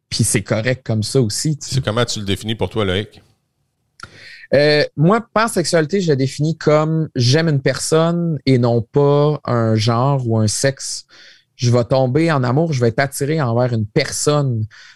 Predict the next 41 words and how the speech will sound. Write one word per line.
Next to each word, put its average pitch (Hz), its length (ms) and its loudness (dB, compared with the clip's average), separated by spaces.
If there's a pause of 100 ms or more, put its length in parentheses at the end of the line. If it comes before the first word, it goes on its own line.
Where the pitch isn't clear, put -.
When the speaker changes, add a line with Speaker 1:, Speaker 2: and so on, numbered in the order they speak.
(220)
Speaker 1:
peu 170 180 4
importe 156 560 0 (180)
comment 135 260 0
il 143 120 0
va 127 120 2
se 117 80 -4
définir, 127 500 0
peu 135 100 -2
importe 135 460 0
comment 123 340 0
il 120 220 2
va, 113 140 2
euh, 104 540 4 (600)
il, - 180 0
il 117 80 2
va 117 260 4
représenter, 131 1000 2
euh, 113 220 2
son 117 300 -2
identité. 147 640 -2 (540)
Puis 127 400 4
non-genré 160 1000 0 (200)
ou 123 220 0
non-binaire, 135 920 2 (180)
euh, 113 200 4
il 107 60 4
y 113 40 2
en 117 80 4
a 147 80 2
qui - 80 -8
font 135 80 -2
la 123 140 2
distinction, 123 640 -2
là, 196 160 0
mais 113 380 4
moi, 123 280 2
je 135 140 -2
me 117 80 2
considère 120 480 -2
un 113 80 -2
peu 135 160 -6